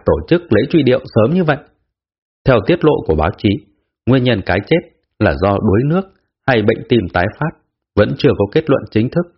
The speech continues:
Nhưng trong cáo phó lại nêu rõ nguyên nhân tử vong là bệnh tim tái phát. Nội dung của các bài báo sáng nay cũng có một vài chi tiết kỳ quặc. Chẳng hạn Hồ Quốc Hào rõ ràng đi bơi ở bãi biển Đại Mai Sa. Vì sao cái xác lại xuất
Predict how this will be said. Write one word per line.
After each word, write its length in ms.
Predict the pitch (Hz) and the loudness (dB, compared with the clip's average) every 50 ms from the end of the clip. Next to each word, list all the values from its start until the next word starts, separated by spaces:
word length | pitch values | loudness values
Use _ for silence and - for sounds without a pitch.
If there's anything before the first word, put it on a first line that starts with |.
| _ _ _ _ _ _ _ _ _ - | _ _ _ _ _ _ _ _ _ 0
Nhưng 140 | 135 147 127 | 0 0 2
trong 160 | - 131 123 107 | 2 0 0 0
cáo 180 | - 98 110 127 - - | -2 -2 -2 -2 -2 -2
phó 100 | 113 101 127 160 | -2 0 0 -2
lại 100 | - - - | -2 0 0
nêu 160 | 120 117 110 | 0 0 0
rõ 220 | 101 107 98 - 156 165 | 0 0 0 0 0 0
nguyên 160 | 156 151 139 | 0 0 0
nhân 180 | 135 135 120 117 | 0 -2 -2 -2
tử 180 | - 110 85 76 | 0 -2 -2 0
vong 240 | 78 98 107 107 101 98 _ _ - | 0 0 0 0 -2 -6 _ _ -2
là 140 | 104 92 80 | 0 0 0
bệnh 160 | 82 - - - - | 0 -2 -4 -2 0
tim 140 | 123 110 87 85 - | 0 0 0 -2 -2
tái 120 | 87 90 - - | -2 -2 -2 -2
phát. 200 | 131 143 156 _ _ _ _ _ _ _ _ _ _ | -4 -6 -6 _ _ _ _ _ _ _ _ _ _
Nội 200 | - 113 127 110 104 | 0 2 2 2 2
dung 300 | 107 120 113 104 101 - | 2 0 0 0 -2 -2
của 160 | - 90 76 - | -2 -2 0 0
các 120 | - 151 - - | -2 -2 -2 0
bài 160 | - 95 78 71 76 | -2 -2 -2 -2 -2
báo 160 | 78 80 110 127 - | -2 -2 -2 -2 -2
sáng 160 | - 107 127 135 | -4 -4 -2 -2
nay 120 | 120 107 90 82 _ _ _ _ _ _ _ - | -2 -2 -4 -6 _ _ _ _ _ _ _ -2
cũng 180 | 101 107 143 | 0 0 2
có 60 | 160 170 170 | 0 0 0
một 100 | 151 - - - | 0 -2 -2 -2
vài 180 | 90 85 73 69 - - | -4 -2 -2 -4 -6 -2
chi 120 | - 113 92 - - | -2 0 0 0 0
tiết 180 | - 110 - | -2 0 0
kỳ 80 | - 104 82 - | 0 -2 -2 -2
quặc. 140 | - 78 - - _ _ _ _ _ _ _ _ _ _ _ | -2 -4 -4 -6 _ _ _ _ _ _ _ _ _ _ _
Chẳng 180 | - 92 82 92 | -4 -2 -2 0
hạn 180 | 117 127 - 117 110 | -2 -2 -2 0 2
Hồ 180 | 107 95 - - | 0 0 2 0
Quốc 120 | - 160 - - 117 | -2 -4 -2 -2 -2
Hào 140 | 95 78 71 - _ _ _ _ _ _ - | -2 -2 -2 -6 _ _ _ _ _ _ 0
rõ 140 | 98 113 - 180 180 | 0 2 2 2 2
ràng 240 | 160 127 98 90 107 | 0 0 0 0 0
đi 80 | 131 143 131 131 | 0 0 0 0
bơi 260 | 135 131 127 123 - - | 0 0 0 -2 -2 -2
ở 120 | 95 80 | -2 0
bãi 200 | 85 90 - 170 170 | 0 0 0 0 0
biển 240 | 139 107 82 - - | 0 0 0 0 -2
Đại 140 | 98 107 - 113 | -4 -2 -2 0
Mai 100 | 120 120 117 - - | 0 -2 -2 -2 -2
Sa. 180 | 113 101 92 85 - _ _ _ _ _ _ _ _ - | -2 -2 -4 -6 -10 _ _ _ _ _ _ _ _ 0
Vì 160 | 113 123 113 107 - | 2 2 2 2 0
sao 140 | 143 135 127 - | 0 0 0 0
cái 140 | - 113 131 | 0 -2 -2
xác 240 | 135 - 165 175 190 - _ _ _ _ _ - | -2 -2 -4 -4 -4 -6 _ _ _ _ _ -4
lại 180 | 98 104 98 90 | 0 0 0 0
xuất 140 | - 165 | 0 -2